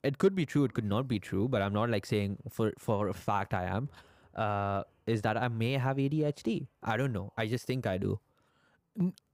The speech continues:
Speaker 2: l-, no, you can't, like, confirm it.
Speaker 1: Exactly. That's what I'm saying. Like, I do wanna go to a doctor and kinda get it checked to make sure, you know. But the issue is if we do get to a doctor, then I'll have to have pills or whatever it is, and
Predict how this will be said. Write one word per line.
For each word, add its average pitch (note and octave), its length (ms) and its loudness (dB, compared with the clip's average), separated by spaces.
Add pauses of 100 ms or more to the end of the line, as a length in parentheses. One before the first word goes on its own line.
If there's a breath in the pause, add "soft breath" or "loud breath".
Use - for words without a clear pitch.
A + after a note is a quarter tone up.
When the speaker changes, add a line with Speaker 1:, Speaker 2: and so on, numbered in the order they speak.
(120)
Speaker 2:
l-, D#3+ 120 4 (160)
no, D#3 420 2 (280)
you D#3+ 180 2
can't, G3+ 340 -2
like, D3+ 240 0
confirm C3+ 580 2
it. A2+ 220 0
Speaker 1:
Exactly. B2 640 0
That's A2+ 200 0
what D3 100 2
I'm B2 100 0
saying. G#2 300 -2
Like, G#2+ 160 2 (380)
I C#3 140 4
do C#3+ 140 4
wanna C#3 200 4
go A#2+ 120 6
to A#2 120 4
a A2+ 60 4
doctor G2+ 280 2
and G2+ 200 -2
kinda A2 220 2
get A2 180 2
it G#2+ 120 -2
checked - 360 0 (140)
to A#2 80 0
make G#2 220 0
sure, G#2+ 340 0 (160)
you G#2 140 0
know. A2 200 2 (440 loud breath)
But B2 160 0
the B2 200 2
issue D3 380 2
is G#2 160 2
if G2 140 0
we G#2+ 80 2
do A2+ 140 4
get A2 240 0
to F#2+ 120 4
a F#2+ 60 4
doctor, - 480 -2 (160)
then G2+ 180 0
I'll F#2 100 2
have F#2+ 120 -2
to F#2 100 0
have F#2+ 140 -2 (280)
pills G2 300 2
or G2+ 60 4
whatever F#2 200 4
it F#2 100 2
is, F#2+ 120 0
and F#2+ 260 -2